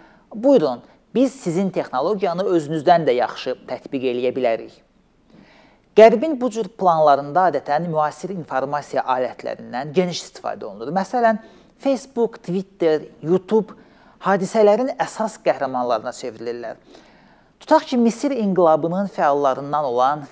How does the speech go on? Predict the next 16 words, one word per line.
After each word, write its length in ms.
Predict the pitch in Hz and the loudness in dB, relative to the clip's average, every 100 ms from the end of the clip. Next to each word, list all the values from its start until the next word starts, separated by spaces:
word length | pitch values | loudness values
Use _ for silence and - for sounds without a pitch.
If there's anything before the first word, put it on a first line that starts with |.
| - | -4
Fəvvaz 720 | 147 135 131 160 160 - 156 | 0 0 2 0 0 -6 -8
Rəşid 460 | 143 - 170 160 - | -8 -6 -6 -6 -4
deyirdi: 400 | 135 131 120 117 - _ _ 208 | -2 -2 -4 -10 -14 _ _ -2
"Biz 220 | 247 - | -2 0
Facebookda 720 | 156 - - - - 175 180 | 0 0 -8 -4 2 4 2
mitingi 460 | 175 165 - 139 135 | -2 -6 -6 -10 -10
təyin, 600 | - 147 143 165 208 208 - _ _ | -4 0 2 2 0 -2 -10 _ _
Twitterdə 640 | - 170 - 143 123 123 120 | -8 -8 -4 -4 -2 -2 -2
təşkil 440 | - 135 - 226 220 | -6 -10 -6 4 6
eləyir, 400 | 196 175 180 185 | 6 6 2 2
YouTube-da 400 | 185 214 180 233 | -2 -2 -2 -2
isə 220 | - 196 | 0 0
onun 200 | 156 160 | 0 -2
haqqında 600 | 156 - - 113 120 147 - _ - | -4 -6 -10 -4 -2 -2 -6 _ -8
dünyaya 560 | 156 147 135 139 127 | -4 0 2 2 0
danışırıq." 460 | 120 107 - 123 127 | -4 -10 -12 -16 -16